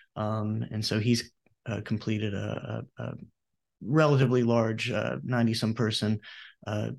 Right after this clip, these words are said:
uh, randomized trial showing, um, some pretty impressive results with decreases in drinking using y-, psilocybin. And so, um,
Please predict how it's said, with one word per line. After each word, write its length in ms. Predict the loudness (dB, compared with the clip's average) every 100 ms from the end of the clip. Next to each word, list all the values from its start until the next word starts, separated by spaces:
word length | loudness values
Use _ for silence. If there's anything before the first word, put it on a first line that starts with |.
| _ -10
uh, 160 | -8 -2
randomized 600 | 4 6 6 4 2 -2
trial 360 | 0 0 2 0
showing, 640 | 0 2 2 0 -2 -6
um, 240 | -6 -4 -4
some 260 | -4 -4 -6 -16 2
pretty 160 | 6
impressive 440 | 6 6 2 0 -2
results 540 | 0 2 0 -4 -10 -12 -20 -20 -20 _
with 240 | -4 -4 2
decreases 580 | 0 4 4 4 4 2
in 120 | 4
drinking 440 | 6 6 4 2
using 420 | 2 2 2 0 -2
y-, 260 | -4 -4 -2
psilocybin. 920 | 2 2 2 0 0 0 0 -2 -4 -18 -20 _ _ 2
And 160 | 4
so, 560 | 8 8 8 6 4 -2
um, 540 | 0 2 4 4 4